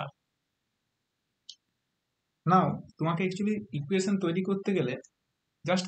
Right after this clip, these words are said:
তিনটে রুট দরকার, ভ্যালু দরকার, একটা হচ্ছে x, এস ওয়ান, একটা এস টু আর একটা এস থ্রি। তুমি যদি এস ওয়ান, এস টু, এস থ্রি পেয়ে যাও, তাহলে তুমি ইকুয়েশনটা তৈরি করে নেবে। ওকে, তাহলে এখানে এস ওয়ান মানে কি? Sum of the roots। So এখানে এস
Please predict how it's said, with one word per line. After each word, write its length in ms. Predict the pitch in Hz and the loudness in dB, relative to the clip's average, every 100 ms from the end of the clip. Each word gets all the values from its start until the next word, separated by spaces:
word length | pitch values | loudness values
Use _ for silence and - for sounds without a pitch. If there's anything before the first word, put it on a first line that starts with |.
| 170 | 2
তিনটে 280 | 160 165 185 | 2 4 4
রুট 120 | 160 139 | 4 2
দরকার, 200 | 117 - 107 | 0 -2 -2
ভ্যালু 160 | 120 110 | -2 -2
দরকার, 180 | 107 107 113 | -2 -6 -6
একটা 120 | 139 | -6
হচ্ছে 160 | 143 - 139 143 | -6 -4 -4 -4
x, 20 | - - - | -8 -8 -2
এস 100 | 127 - | -2 0
ওয়ান, 160 | 170 208 - - - | 2 0 -2 -10 -8
একটা 180 | - 139 139 | -6 -6 -4
এস 80 | 123 - | -4 -4
টু 60 | - | -2
আর 60 | 151 | -2
একটা 140 | 143 143 | 0 -4
এস 80 | 104 - | -4 -8
থ্রি। 120 | - - _ _ _ - | -16 -16 _ _ _ -2
তুমি 120 | 143 147 | 2 2
যদি 100 | 143 127 | 2 -2
এস 80 | - | -2
ওয়ান, 120 | 165 151 | -2 -2
এস 60 | 143 | -4
টু, 40 | 147 123 | -6 -6
এস 60 | - | -6
থ্রি 100 | 156 160 | -6 -4
পেয়ে 140 | 156 | -2
যাও, 120 | 185 254 - _ | -2 -4 -8 _
তাহলে 180 | - 139 147 | -10 -6 -2
তুমি 100 | 165 - | -2 -2
ইকুয়েশনটা 400 | 123 123 147 - 127 | -4 -4 -4 -4 -2
তৈরি 180 | 110 110 | -2 -2
করে 140 | 113 104 | -4 -4
নেবে। 160 | 104 101 - _ _ 156 | -6 -8 -14 _ _ -8
ওকে, 140 | 156 147 - _ _ _ _ _ _ _ _ _ _ _ - _ | -6 -8 -12 _ _ _ _ _ _ _ _ _ _ _ -20 _
তাহলে 200 | 123 127 123 | -8 -4 -6
এখানে 260 | 120 135 113 101 | -6 -6 -4 -4
এস 80 | 127 156 | -4 -2
ওয়ান 140 | 151 156 147 | -2 0 0
মানে 140 | 156 147 | 0 0
কি? 80 | 208 214 - | 0 -2 0
Sum 180 | 135 139 | 2 2
of 60 | 135 135 | 0 0
the 60 | 139 | 0
roots। 220 | 185 185 - _ _ _ - | -2 -6 -18 _ _ _ -6
So 60 | 135 | -4
এখানে 220 | 143 160 160 | -2 -4 -4
এস 80 | 123 | -4